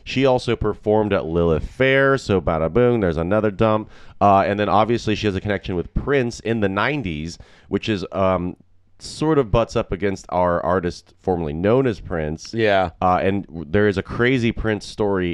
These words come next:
Speaker 1: in this story that I think kind of points to that more irrational, sort of bizarre Prince story that you would hear a lot more in the nineties. Um, and then she had a controversial moment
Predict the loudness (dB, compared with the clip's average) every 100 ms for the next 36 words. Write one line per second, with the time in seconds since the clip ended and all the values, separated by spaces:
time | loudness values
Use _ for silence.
0 | -2 -2 0 -2 -2 -6 -6 -4 -2 -6
1 | -10 -14 -20 -4 0 0 -2 -4 -2 -2
2 | -2 -4 -6 -6 -12 -6 -4 -2 -2 -4
3 | -8 -12 -4 0 0 0 -2 -2 0 0
4 | -2 -2 0 0 0 -2 -2 -2 -6 -6
5 | -4 -4 -2 0 2 0 0 -2 -6 _
6 | _ _ -10 -8 -8 -12 -6 -4 -4 -6
7 | -8 -12 _ _ -6 -4 -4 -4 -6 -2
8 | 2 2 4 2 2 0 0 0 0 2
9 | 0 -2 -4 -4 -6 -6 -2 0 -2 -2
10 | -2 2 2 2 0 0 0 -2 -2 -6
11 | -6 -4 -4 -4